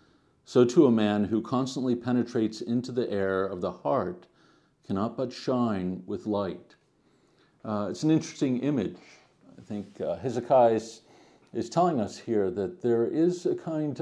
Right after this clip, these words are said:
of transformation that we begin to see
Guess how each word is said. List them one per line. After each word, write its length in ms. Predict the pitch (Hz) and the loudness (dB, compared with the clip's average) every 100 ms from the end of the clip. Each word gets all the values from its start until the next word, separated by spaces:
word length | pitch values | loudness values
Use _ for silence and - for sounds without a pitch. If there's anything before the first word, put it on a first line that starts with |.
| - | -4
of 360 | 120 123 - - - - _ | 0 0 -2 -10 -20 -20 _
transformation 1000 | - 156 151 - 123 113 120 - - 104 | 0 2 2 -2 -2 0 0 -2 -2 -2
that 100 | 98 | -2
we 100 | 104 | -4
begin 340 | 98 110 113 | -4 -4 -4
to 80 | 98 | -6
see 640 | - - 127 127 127 127 | -12 -10 -8 -6 -6 -8